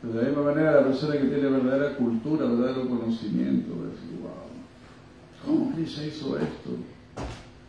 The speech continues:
Este insecto, esta hoja de pasto, ¿cómo hizo esto?". Todo lo que él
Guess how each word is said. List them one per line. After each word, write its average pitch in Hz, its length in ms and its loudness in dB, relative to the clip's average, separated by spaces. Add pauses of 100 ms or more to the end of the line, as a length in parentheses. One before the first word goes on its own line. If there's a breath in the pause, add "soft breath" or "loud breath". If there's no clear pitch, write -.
(280)
Este 120 260 -4
insecto, 120 540 -2
esta - 160 -10
hoja 117 240 -6
de - 140 -6 (100)
pasto, - 420 -10 (140)
¿cómo - 240 -2
hizo - 240 -6
esto?". - 320 -14 (1600)
Todo - 140 -6
lo 113 200 -2
que - 60 -8
él 120 120 -6